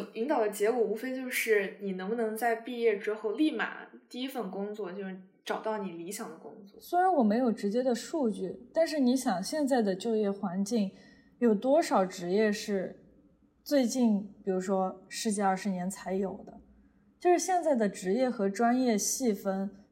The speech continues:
Speaker 2: 可能跟以前我们父辈甚至爷爷奶奶辈他们的那个时候的就业环境和工作种类已经发生了天翻地覆的变化了。我现在也不能说，我从传媒行业出来，我也不能说我对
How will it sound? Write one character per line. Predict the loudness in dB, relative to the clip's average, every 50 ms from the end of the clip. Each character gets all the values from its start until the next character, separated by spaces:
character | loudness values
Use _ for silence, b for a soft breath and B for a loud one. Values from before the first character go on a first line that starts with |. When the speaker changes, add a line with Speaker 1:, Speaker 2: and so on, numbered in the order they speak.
| _ _
Speaker 2:
可 | -4 0 4 4
能 | 6 6 6 4 4
跟 | 4 4 4 4 4
以 | 2
前 | 2 2 -2 0 0 0
我 | 0
们 | -2 -2 -4 -4 -6
父 | -8 -10 -4 0 0 0
辈 | 2 2 2 2 4 2 -2 -6 -8 -12 -16 -18 -20 -20 _ _ _
甚 | -14 -14 -12 -6 0 2 4
至 | 4 4 4
爷 | 4 4
爷 | 4 4
奶 | 4 2 2 0
奶 | -4 -4
辈 | -2 -2 0 0 0 -2
他 | -4 -6 -6 0 2
们 | 4 4 4 2 0
的 | -4 -6 -4
那 | -2 0 2 2
个 | 2
时 | 2 0 -4
候 | -4 -2 -2 -2
的 | -2 -4 -6 -8 -12 -18 -20 -20 -6
就 | 2 4 4
业 | 4 4
环 | 0 -2 -4 -4 -4 -4 -2
境 | -2 -2 -2 -2 -4 -6 -10
和 | -4 -2 -2 0
工 | 4 4 4 4
作 | 6 4 4
种 | 4 2 -4 -6 -6 -6
类 | -6 -6 -6 B B B B
已 | -6 -2
经 | 0 0 0 2
发 | 0 -2 -2
生 | -2 -2 0
了 | 2 2 2 0 -2 -8 -18 -18
天 | -12 -4 0 0 2
翻 | 4 4 4 4 2
地 | -2 -4
覆 | -4 -4 -4 -2 0 0
的 | 0
变 | -2 -4 -6 -6
化 | -8 -10 -12
了。 | -10 -4
我 | 0 0 0
现 | 2 2 2 6
在 | 6 6 8
也 | 6 2
不 | 2 0 0
能 | 0 2 0
说， | -2 0 0 0 0 0 -2 -6 -2 _
我 | 2 2
从 | 2 0 0 0 0 0
传 | 0 0 0 2
媒 | 2
行 | 2 2 0
业 | 0 0
出 | -2 -2 -2 -2
来， | 0 0
我 | 2 2 2
也 | 2
不 | 2 2 0 -2
能 | 0 -2
说 | -2 -2 0 0 2
我 | 2 0 -2
对 | -2 0 2 2 2 2